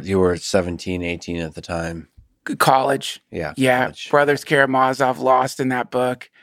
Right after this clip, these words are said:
Speaker 2: Just like, oh God, so in love with it.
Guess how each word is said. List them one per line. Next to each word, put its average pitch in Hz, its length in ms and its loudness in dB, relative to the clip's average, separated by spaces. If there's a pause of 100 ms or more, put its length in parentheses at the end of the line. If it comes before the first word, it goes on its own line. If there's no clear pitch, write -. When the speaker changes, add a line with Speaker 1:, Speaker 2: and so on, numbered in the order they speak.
(120)
Speaker 2:
Just - 300 -18
like, - 280 -14
oh - 260 -6 (140)
God, - 400 -8 (460)
so 147 800 2 (600)
in 127 220 0
love 135 380 2
with 147 180 4
it. 143 200 2